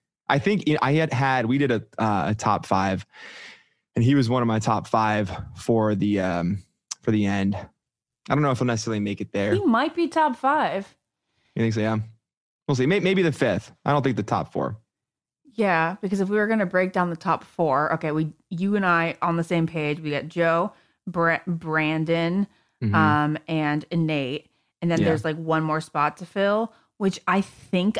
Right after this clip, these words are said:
Speaker 2: I would fill with Rodney, who
Speaker 1: Yes.
Speaker 2: I was surprised was the last rose this week because I thought they were gonna leave us hanging with the Martin decision.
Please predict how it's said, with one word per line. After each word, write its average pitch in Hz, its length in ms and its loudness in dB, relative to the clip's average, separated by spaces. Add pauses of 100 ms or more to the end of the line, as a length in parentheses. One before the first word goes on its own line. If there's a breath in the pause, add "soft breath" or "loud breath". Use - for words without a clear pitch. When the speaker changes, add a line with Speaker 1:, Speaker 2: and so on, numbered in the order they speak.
Speaker 2:
I 277 100 4
would 311 180 0
fill 226 340 0
with 185 180 0
Rodney, 165 800 2 (420 loud breath)
who - 60 2
Speaker 1:
Yes. 123 200 2
Speaker 2:
I 202 140 4
was 339 200 -2
surprised 190 1200 2
was 180 420 2
the 170 180 2
last 147 580 2
rose 302 300 2
this 330 260 -4
week 330 340 -2
because 226 200 2
I 208 100 4
thought 240 460 0
they 381 80 0
were 370 120 2
gonna 277 200 2
leave 240 160 0
us 190 140 0
hanging 190 440 0
with 175 160 2
the 165 60 -2
Martin 156 400 0
decision. - 560 -16